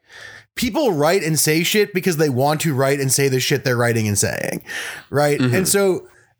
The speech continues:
Speaker 1: whether or not you agree that he sh-, can say the N-word in private, uh, the prevalent question here is that's irrelevant. The relevant question is, like, why does he want to do it so bad? Right?
Speaker 2: Yes,
Speaker 1: Why,
Speaker 2: exactly.
Speaker 1: why does
Speaker 2: And
Speaker 1: that
Speaker 2: not
Speaker 1: s-,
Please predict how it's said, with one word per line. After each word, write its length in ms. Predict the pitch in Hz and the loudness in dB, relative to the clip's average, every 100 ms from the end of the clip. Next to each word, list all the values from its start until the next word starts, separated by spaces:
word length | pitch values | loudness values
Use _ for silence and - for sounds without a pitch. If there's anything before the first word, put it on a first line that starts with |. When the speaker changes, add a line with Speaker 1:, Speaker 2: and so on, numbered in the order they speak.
| _ | _
Speaker 1:
whether 400 | _ 165 247 269 | _ -2 2 2
or 60 | 220 | 2
not 220 | 180 175 | 2 0
you 120 | 170 | 0
agree 320 | 151 131 156 156 | 0 0 0 2
that 120 | 135 | 0
he 240 | 117 156 | 0 0
sh-, 160 | 147 - | -2 -2
can 180 | - 139 | -2 0
say 140 | 156 | 2
the 120 | 139 | 2
N-word 320 | 127 127 127 110 | 0 2 0 0
in 60 | |
private, 560 | 104 127 156 165 170 - _ - | -2 0 0 0 -2 -6 _ -4
uh, 240 | 151 139 | 0 0
the 160 | 117 160 | -2 -4
prevalent 440 | 147 226 240 202 | 0 0 2 0
question 300 | 175 160 151 | 0 -2 -2
here 180 | 143 156 | 0 0
is 260 | 143 151 151 | 0 0 0
that's 180 | 170 | 0
irrelevant. 520 | - 151 196 127 101 - | 0 2 2 0 -4 -4
The 80 | 160 | 0
relevant 280 | 233 220 | 2 2
question 220 | 185 175 165 | 0 0 0
is, 80 | |
like, 100 | 147 | -2
why 380 | 123 151 180 190 | -2 0 2 2
does 160 | 180 160 | 0 0
he 80 | 185 | 0
want 280 | 151 160 156 | 2 0 0
to 80 | |
do 220 | 139 156 147 | 0 2 2
it 120 | 143 | 0
so 180 | 147 123 | 0 2
bad? 560 | 113 110 80 - - - - - - - - | 0 0 -4 -6 -8 -8 -8 -8 -10 -16 -4
Right? 280 | 143 139 | 0 2
Speaker 2:
Yes, 460 | 123 92 - - - | 2 2 0 -2 -2
Speaker 1:
Why, 60 | 127 | 0
Speaker 2:
exactly. 340 | 156 196 160 | 2 2 2
Speaker 1:
why 160 | 165 175 | 2 2
does 140 | 214 - | 2 2
Speaker 2:
And 80 | 143 | 2
Speaker 1:
that 40 | |
Speaker 2:
not 20 | |
Speaker 1:
s-, 100 | 165 | 0